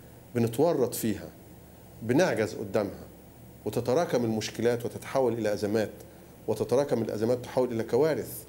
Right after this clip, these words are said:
لأنه ما عندناش فن حل المشكلات. لو إحنا أطفال ولو إحنا كبار اتعودنا إن إحنا نحل المشكلات، بيبقى منتظرين دايمًا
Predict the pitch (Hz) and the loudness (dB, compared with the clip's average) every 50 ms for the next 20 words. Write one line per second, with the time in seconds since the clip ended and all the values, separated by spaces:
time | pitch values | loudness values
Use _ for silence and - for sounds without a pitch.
0 | - - - - - - - - - 110 127 135 127 120 117 107 98 107 110 120 | -18 -20 -20 -20 -20 -20 -18 -6 -2 2 2 4 4 2 2 0 0 -2 -2 0
1 | 127 143 - - - - - 160 180 165 131 110 101 92 - - 113 104 95 92 | 0 -2 -2 -4 -6 -2 0 2 2 2 2 0 0 -2 -2 -2 -2 -2 -4 -6
2 | 87 82 - - - - 85 80 76 - - - - - - - - - - - | -8 -10 -12 -12 -12 -12 -12 -12 -14 -14 -18 -20 -20 -20 -20 -20 -20 -20 -20 -20
3 | - - - - - - - - - - - 120 135 175 170 - 151 135 127 - | -20 -20 -20 -20 -20 -20 -20 -20 -12 -4 0 2 2 2 2 0 0 -2 -2 -2
4 | - - - 156 160 156 156 156 - 117 120 135 143 151 165 160 - 151 131 120 | -2 2 2 4 4 2 0 -4 0 2 4 4 6 4 4 2 0 -2 -2 0
5 | 117 143 156 156 156 156 - - - 147 - - 107 107 113 135 143 117 113 107 | 2 2 2 2 2 0 -4 -10 -8 -8 -6 -2 0 2 2 2 2 2 0 -2
6 | 110 120 117 120 - 104 95 - - 127 127 120 113 120 - - - - - - | -2 -2 -4 -4 -6 -8 -8 -4 -2 -2 0 0 -2 -6 -8 -14 -18 -20 -20 -20
7 | - - 113 110 107 101 - - - - 92 87 82 - - - - 113 120 123 | -8 -2 -2 0 0 0 -2 -6 -8 -10 -10 -10 -12 -14 -16 -10 -6 -6 -4 -2
8 | - 147 139 143 143 143 151 131 127 143 165 208 214 180 156 156 135 110 98 90 | 0 0 2 2 2 2 2 2 2 4 4 4 4 4 4 4 2 2 0 -4